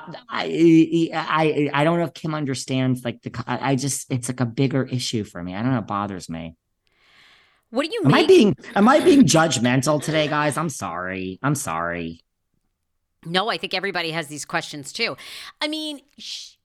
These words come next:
Speaker 2: Kim to me is up there with, <clears throat> obviously Nene's the queen, but Kim is, to me,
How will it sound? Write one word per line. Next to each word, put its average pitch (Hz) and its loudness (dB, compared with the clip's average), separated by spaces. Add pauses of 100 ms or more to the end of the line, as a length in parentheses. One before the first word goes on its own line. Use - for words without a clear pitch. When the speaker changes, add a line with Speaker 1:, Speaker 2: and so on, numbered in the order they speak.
(300)
Speaker 2:
Kim 359 -6
to 302 -8
me 202 -6
is 180 -12
up 185 -10
there 175 -8
with, 160 -10 (380)
<clears throat> 214 -10
obviously 180 -8
Nene's 147 -14
the - -20
queen, 143 -18
but 208 -8
Kim 370 -6 (120)
is, 277 -6 (140)
to 269 -4
me, 247 -6